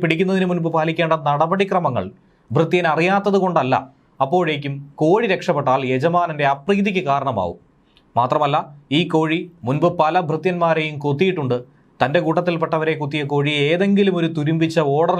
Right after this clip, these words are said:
ലഭിക്കാനായി ഭൃത്യൻ കാത്തു നിൽക്കുകയായിരുന്നു. ഇനി പിടിച്ച കോഴിയെ ന്യായാധിപന്റെ മുന്നിൽ ഹാജരാക്കണം. നിർഭാഗ്യവശാൽ ഇപ്പോഴത്തെ സംവിധാനത്തിൽ ന്യായാധിപൻ യജമാനന്റെ കീഴിലല്ല. കോഴിയെ പിടിച്ച ഭൃത്യനെയാണ് ന്യായാധിപൻ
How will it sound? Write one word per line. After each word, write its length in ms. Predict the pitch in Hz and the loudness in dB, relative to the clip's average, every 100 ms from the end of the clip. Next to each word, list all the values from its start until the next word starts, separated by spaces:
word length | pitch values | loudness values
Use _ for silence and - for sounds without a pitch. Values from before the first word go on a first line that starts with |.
| 165 | -2
ലഭിക്കാനായി 580 | 151 135 139 117 101 107 - _ - | -2 -4 -2 0 -2 -6 -16 _ -2
ഭൃത്യൻ 300 | 135 147 151 147 147 | 0 0 -2 -2 0
കാത്തു 260 | 143 170 139 | 0 0 -2
നിൽക്കുകയായിരുന്നു. 680 | 127 135 120 95 95 92 - _ _ _ - - - - _ - - - - 165 | 0 0 0 0 -4 -8 -12 _ _ _ -20 -20 -20 -20 _ -20 -20 -20 -2 2
ഇനി 120 | 196 190 | 2 2
പിടിച്ച 260 | 185 202 220 | 0 2 2
കോഴിയെ 340 | 190 180 170 165 165 | 2 2 0 0 0
ന്യായാധിപന്റെ 680 | 131 151 185 185 180 175 170 156 | 0 2 2 0 0 0 -2 -2
മുന്നിൽ 220 | 147 147 143 | -2 -2 0
ഹാജരാക്കണം. 580 | 117 139 127 95 90 - _ _ _ _ - | 0 0 -2 -2 -8 -18 _ _ _ _ -2
നിർഭാഗ്യവശാൽ 680 | 127 143 165 180 170 151 143 151 _ - 117 | 2 4 2 2 0 0 0 -4 _ -6 -2
ഇപ്പോഴത്തെ 340 | 139 175 180 175 | 2 2 2 0
സംവിധാനത്തിൽ 540 | 151 160 175 175 127 90 - - 107 | 0 2 2 0 -4 -6 -10 -8 -2
ന്യായാധിപൻ 560 | 123 156 175 170 165 160 156 - 110 | 2 2 2 0 -2 -4 -8 -6 -4
യജമാനന്റെ 640 | 120 170 180 185 185 170 | 0 2 2 0 0 -2
കീഴിലല്ല. 380 | 139 135 107 135 - _ _ _ _ 123 | -2 -2 -2 -2 -4 _ _ _ _ 0
കോഴിയെ 320 | 139 151 180 | 2 2 2
പിടിച്ച 200 | 175 147 156 | 0 -2 0
ഭൃത്യനെയാണ് 580 | 143 139 190 180 143 143 - 113 | 2 2 2 2 2 0 -2 -2
ന്യായാധിപൻ 540 | 123 143 156 147 139 | 0 0 0 -2 -4